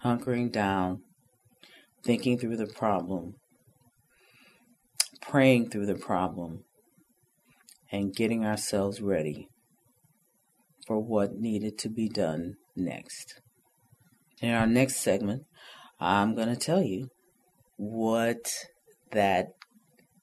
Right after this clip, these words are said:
ended up being. What's next? Oh, we've got something that's only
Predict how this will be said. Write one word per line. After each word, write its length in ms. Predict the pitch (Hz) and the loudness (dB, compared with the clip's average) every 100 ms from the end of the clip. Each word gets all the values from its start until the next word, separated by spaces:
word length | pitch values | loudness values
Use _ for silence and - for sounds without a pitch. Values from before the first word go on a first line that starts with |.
| _ | _
ended 380 | 113 87 95 73 | 0 0 0 -4
up 180 | 57 - _ | -6 -12 _
being. 380 | - 82 - - _ _ _ - | -10 -10 -10 -20 _ _ _ -6
What's 340 | 123 131 - | 4 4 4
next? 560 | 160 160 165 - - - _ _ _ _ _ - - - - - _ - | 2 2 0 -8 -14 -20 _ _ _ _ _ -20 -20 -20 -20 -20 _ 2
Oh, 160 | 127 113 | 4 6
we've 220 | 139 139 | 4 6
got 220 | 127 110 | 8 8
something 420 | - 104 92 95 - _ _ _ _ _ - | 6 -2 -2 -4 -6 _ _ _ _ _ -2
that's 220 | - - | 0 6
only 540 | 131 127 120 113 - | 6 6 4 0 -6